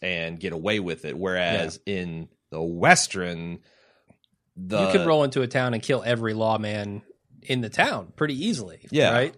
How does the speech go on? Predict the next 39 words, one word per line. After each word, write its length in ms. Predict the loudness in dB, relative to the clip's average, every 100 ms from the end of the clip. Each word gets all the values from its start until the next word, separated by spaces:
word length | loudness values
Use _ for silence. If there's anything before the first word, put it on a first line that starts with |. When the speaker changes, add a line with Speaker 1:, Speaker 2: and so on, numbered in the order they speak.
| -8
Speaker 2:
<laughs> 100 | -4
Like 240 | -2 -2 0
Speaker 1:
Yeah, 260 | 6 8
yeah, 320 | 8 8 6 6
no. 320 | 4 4 4
And 140 | 2
a 40 | 4
lot 200 | 6 6
of 80 | 6
times 200 | 4 4
the 60 | 6
lawmen 840 | 10 10 8 6 4 2 -2 -2
were 280 | 2 6 10
outlaws. 680 | 10 8 6 4 4 2
Like, 240 | 2 0 0
you 80 | 0
know, 80 |
you'd 140 | 2 2
Speaker 2:
Yeah, 40 | 6
that 100 | 6
Speaker 1:
have 120 | 6
a 40 |
Speaker 2:
too, 60 | 6
Speaker 1:
guy 280 | 8 8 8
Speaker 2:
yeah. 120 | 4
Speaker 1:
sheriffing 480 | 4 6 6 4 0
a 60 | 0
town 420 | 2 4 4 2
and 100 | 2
who's 200 | 0 0
wanted 580 | 4 6 6 4 2 2
in 140 | 2
this 180 | 2 0
territory 920 | 2 2 2 0 0 2 2 2 0
across 460 | -4 0 2 2
the 100 | -2
border. 480 | -4 0 0 0 -4
So 580 | -6 -2 -2 0 -2 -6
Speaker 2:
Yeah. 240 | -2 -2